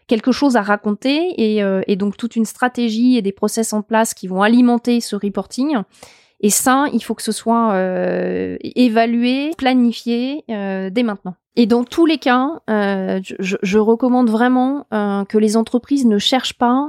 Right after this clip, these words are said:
à tout résoudre toutes seules. Euh, on peut être tenté, hein, de se jeter dans la documentation, euh, parce que on a des équipes, euh, et cetera.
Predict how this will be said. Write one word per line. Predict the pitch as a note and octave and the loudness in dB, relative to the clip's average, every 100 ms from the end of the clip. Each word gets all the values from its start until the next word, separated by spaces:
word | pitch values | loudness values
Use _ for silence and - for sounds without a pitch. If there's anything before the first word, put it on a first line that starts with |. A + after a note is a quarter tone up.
| D4+ | -4
à | G#3+ G3+ G3 G3 F#3+ F#3+ F#3+ F#3 F#3 F#3+ - - - - | 0 2 2 0 -2 -2 -4 -4 -4 -4 -4 -6 -8 -8
tout | - C#4+ | -2 2
résoudre | B3+ A#3+ B3 A#3 | 4 4 2 -2
toutes | - A3 | -4 -6
seules. | - F#3+ F3+ _ _ - - _ _ - | -2 -2 -2 _ _ -20 -20 _ _ 0
Euh, | G3+ F#3 F#3 F3+ F#3 G3 | 2 2 0 -2 -2 -2
on | G3 | 0
peut | A3 | 0
être | A3 | 0
tenté, | C4+ C4+ C#4+ C#4 | 0 0 2 4
hein, | B3+ G#3 | 4 2
de | G3+ | 0
se | - A3+ | 0 2
jeter | A#3 A#3+ C#4 | 2 2 2
dans | A#3+ A3 | 2 2
la | |
documentation, | G#3 A3 A#3 A#3 A3+ A3 - A#3+ A#3+ A#3+ | 2 0 0 0 2 0 0 0 2 2
euh, | G#3 F#3+ | 0 -2
parce | F3+ | -4
que | - G3+ G#3 | -2 -2 0
on | G3+ | 0
a | G3 | 0
des | G3+ F#3+ | 0 0
équipes, | G3 - G#3+ G#3+ - | -2 -4 -4 -4 -4
euh, | F3+ | -4
et | - F#3 | -6 -6
cetera. | F#3+ G3+ G3+ C4 | -4 0 2 0